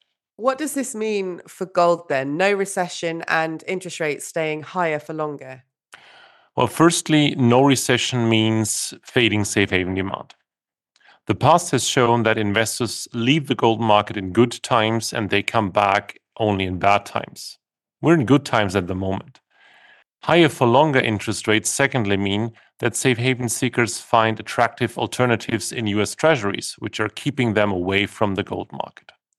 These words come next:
Speaker 2: And then there's a third element as well, uh, a read across in terms of the U S banking stress, which rattled financial markets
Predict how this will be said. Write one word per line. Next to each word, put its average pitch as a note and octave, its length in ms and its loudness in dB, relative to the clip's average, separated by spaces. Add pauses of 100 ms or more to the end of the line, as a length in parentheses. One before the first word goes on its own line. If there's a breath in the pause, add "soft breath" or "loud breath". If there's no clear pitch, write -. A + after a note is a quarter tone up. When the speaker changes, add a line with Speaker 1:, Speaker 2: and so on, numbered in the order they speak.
(640 soft breath)
Speaker 2:
And A2+ 160 -2
then C#3+ 140 4
there's B2+ 320 2
a A2+ 220 0
third C3+ 280 2
element A#2 360 4
as A2+ 120 -4
well, B2+ 360 2
uh, A2 300 2
a A2+ 100 0
read B2 160 2
across B2 500 2
in A2+ 160 -8
terms A2 320 -2
of G#2+ 280 0
the G#2+ 80 -6
U G#2 140 -2
S G2+ 140 -2
banking B2 400 0
stress, G2+ 600 -2
which A2+ 260 -4
rattled A#2 420 -2
financial G#2 460 -2
markets G2 520 2